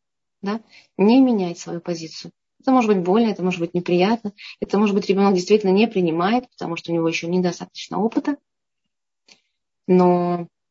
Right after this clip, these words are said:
когда он поймет, что есть вещи, с которыми лучше не спорить, потому что это вот так, вот в жизни это так бывает, иначе не бывает. Во всяком случае, в моей семье, то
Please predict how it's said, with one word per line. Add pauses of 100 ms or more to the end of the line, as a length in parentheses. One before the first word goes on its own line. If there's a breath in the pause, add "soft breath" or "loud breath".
(840)
когда
он
поймет, (600)
что (640)
есть
вещи,
с
которыми
лучше
не
спорить,
потому
что
это
вот
так, (280)
вот
в
жизни
это
так
бывает, (220)
иначе
не
бывает. (400 loud breath)
Во
всяком
случае,
в
моей
семье, (640)
то